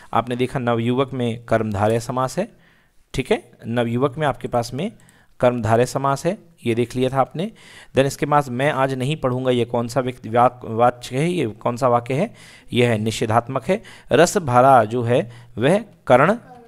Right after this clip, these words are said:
तत्पुरुष है। ओके, अब इसके बाद निम्न में से इच्छा का पर्यायवाची कौन सा नहीं है? इच्छा,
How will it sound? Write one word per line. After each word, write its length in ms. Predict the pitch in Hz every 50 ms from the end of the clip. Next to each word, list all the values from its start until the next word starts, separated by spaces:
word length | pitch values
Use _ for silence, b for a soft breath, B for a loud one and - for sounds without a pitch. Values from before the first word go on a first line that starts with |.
| - - -
तत्पुरुष 500 | 120 113 - - - 110 107 104 - -
है। 60 | 104
ओके, 340 | - - 127 - - 175 180 175 B B B B B -
अब 120 | 135 147
इसके 200 | 156 - - 202
बाद 100 | 185 170
निम्न 260 | 156 156 170 180 180
में 140 | 185 185 185
से 120 | 175 - 185
इच्छा 460 | - 160 156 - - - - 196 190
का 140 | - 196 175
पर्यायवाची 600 | - 156 147 147 143 143 139 135 131 - 147 139
कौन 260 | - 123 117 120 120
सा 160 | 117 - 113
नहीं 200 | 104 104 104 95
है? 100 | 98 - -
इच्छा, 460 | 127 - - - - 127 95 -